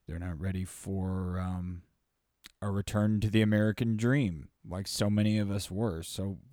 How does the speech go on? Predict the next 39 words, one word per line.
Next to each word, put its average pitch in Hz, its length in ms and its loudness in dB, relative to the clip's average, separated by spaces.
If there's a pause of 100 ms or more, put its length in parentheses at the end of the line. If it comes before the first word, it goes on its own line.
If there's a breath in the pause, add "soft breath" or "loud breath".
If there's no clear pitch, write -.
(160)
like, 107 320 -4 (1120 loud breath)
don't 151 240 10
let 113 360 4
that 107 280 2
hope 135 380 2
die, 131 600 4
the 110 100 2
hope 127 300 4
that 104 120 0
Andrew 123 360 2
gave 139 280 2
you. 143 200 2
Like, 113 200 0
keep 190 300 -4
that. 98 420 0 (180)
And, 117 300 2
and 120 260 2
this 131 180 2
is, 139 480 0 (680 loud breath)
I 135 140 6
know 143 200 10
I'm 110 160 8
already 107 280 8
gonna 104 220 4
get 98 140 2
the - 60 -8
question 117 380 4
a - 20 4
million 101 280 4
times, 98 340 0
"What 95 280 2
are 107 60 6
you 107 160 6
gonna 110 200 4
do 110 160 4
with 107 120 2
the 101 60 0
show 143 320 6
now?" 71 380 -6